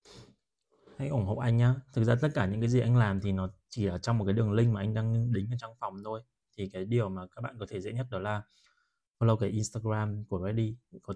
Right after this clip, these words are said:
nói chung là tất cả những cái gì mà everything about me, các bạn chỉ cần gõ Google là Ready on Duty thôi. Mình rất là, gọi là, mình cũng khá là tự hào là bây giờ khi mình Google cái tên của mình,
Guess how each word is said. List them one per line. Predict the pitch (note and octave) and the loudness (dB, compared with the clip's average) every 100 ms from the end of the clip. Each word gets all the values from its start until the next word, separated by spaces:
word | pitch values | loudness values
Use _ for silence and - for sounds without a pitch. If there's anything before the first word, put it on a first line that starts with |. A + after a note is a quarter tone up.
| - | -2
nói | A2+ | -2
chung | G#2 B2+ | 4 2
là | B2+ | 2
tất | D3 | -2
cả | - | -4
những | F2+ B2 | -4 -2
cái | G#2+ | 0
gì | A#2+ G#2+ | 2 2
mà | F#2+ F#2 F#2+ - _ _ _ _ _ _ _ | 2 -2 -4 -12 _ _ _ _ _ _ _
everything | - C3 B2+ - C3 | 2 4 4 2 2
about | B2 A2+ A2+ | 4 2 2
me, | A#2+ A#2+ A2+ A#2+ _ _ _ _ _ - | 4 4 2 -6 _ _ _ _ _ -10
các | - | -6
bạn | B2+ | -4
chỉ | - | -4
cần | F#3 F#3 G3 | -2 -2 -4
gõ | G#2+ B2 | -2 -2
Google | C3+ B2+ A#2 G2+ F#2+ | 0 0 2 0 0
là | |
Ready | G2+ C#3+ | 0 0
on | A#2+ A#2 | 0 0
Duty | A2+ - A#2+ | -2 2 2
thôi. | A#2 A2+ _ _ _ _ _ _ | 2 -4 _ _ _ _ _ _
Mình | A#2 G#2 G2 | -4 0 2
rất | A#2 | 2
là, | B2+ G#2 | 2 0
gọi | G2 G#2+ | -4 -4
là, | F#2+ | -4
mình | F#2+ | -4
cũng | G2+ B2+ | -4 -6
khá | B2 | -6
là | A2 | -6
tự | B2 | -8
hào | - G2 | -10 -8
là | G2 | -8
bây | G2 | -8
giờ | G#2+ | -10
khi | F#2+ A#2 | -8 -10
mình | G#2 G2 F#2+ F#2+ | -8 -8 -8 -8
Google | G#2 A#2+ A2+ G2 F#2 | 2 4 6 2 0
cái | F#2 - | -4 0
tên | A#2 G#2+ | -2 -2
của | F#2 | -8
mình, | F2+ F2+ F2 | -10 -10 -14